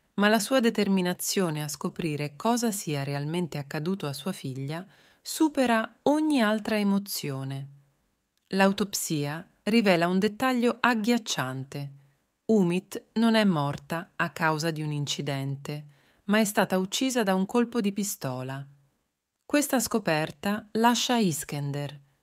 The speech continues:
e tutti coloro che conoscevano Umit in uno stato di shock e incredulità. Com'è possibile che una ragazza così giovane e piena di vita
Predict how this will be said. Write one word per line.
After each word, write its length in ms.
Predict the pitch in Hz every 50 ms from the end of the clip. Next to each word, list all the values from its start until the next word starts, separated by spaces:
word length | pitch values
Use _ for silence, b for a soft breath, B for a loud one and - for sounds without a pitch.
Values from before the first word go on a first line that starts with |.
| _ _ _ _
e 240 | - 226 220 214 -
tutti 300 | - 311 311 - 277 226
coloro 420 | - - 196 202 220 240 240 208
che 160 | 202 - 170 151
conoscevano 800 | - 180 170 170 170 147 - - 214 202 165 170 165 160 156 156
Umit 540 | 160 165 190 208 226 226 - _ - - - _
in 180 | - 208 208
uno 180 | 214 208 208 214
stato 340 | 208 - - 262 247 233 214
di 140 | 175 185
shock 580 | 175 - - - 233 233 240 240 _ - - - _
e 100 | - 226
incredulità. 880 | 226 220 208 208 208 214 196 185 190 185 185 185 - 147 131 135 147 - _ _ _ _ _ _ _ _ _ _ _ _ _ _
Com'è 340 | - - 302 302 330 349 339
possibile 840 | - - 330 311 - - - 294 254 196 147 156 156 147 147 147 147
che 120 | - -
una 160 | 175 175 170
ragazza 500 | 170 180 180 196 214 233 226 - 202 180
così 300 | - - 165 156 170 175
giovane 680 | 156 151 175 196 214 208 185 170 160 151 151 151 147 151
e 120 | - 165
piena 340 | 147 - - 214 220 214 190
di 120 | 160 151 160
vita 480 | 147 180 196 202 202 170 151 147 151